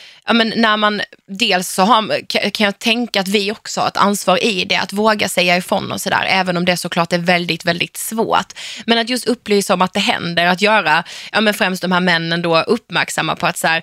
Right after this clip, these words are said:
det spelar ingen roll om det är en fyrtioåring som kommer, en fyrtioårig man som kommer in här nu, eller om det är två tjugofyraåriga tjejer, att man, att han ska bemöta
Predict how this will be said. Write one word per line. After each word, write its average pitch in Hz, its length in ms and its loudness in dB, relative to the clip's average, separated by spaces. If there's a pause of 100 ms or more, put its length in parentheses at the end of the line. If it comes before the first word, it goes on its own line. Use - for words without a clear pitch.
(220)
det 196 100 -4
spelar 185 460 0
ingen 196 300 0
roll 185 320 0
om 175 120 0
det 175 80 2
är 170 60 2
en 175 80 -2
fyrtioåring 170 800 -2
som 170 140 -6
kommer, 160 320 0
en 180 140 0
fyrtioårig 175 440 0
man 196 400 0
som 180 140 -8
kommer 165 200 -4
in 175 100 -6
här 165 140 0
nu, 160 160 0
eller 165 180 2
om 165 80 0
det 165 80 2
är - 200 -6
två 160 260 0
tjugofyraåriga 160 640 0
tjejer, 202 480 -2 (260)
att 196 140 -2
man, 180 300 2 (420)
att 190 120 -2
han 190 380 0
ska 170 180 -4
bemöta 170 720 2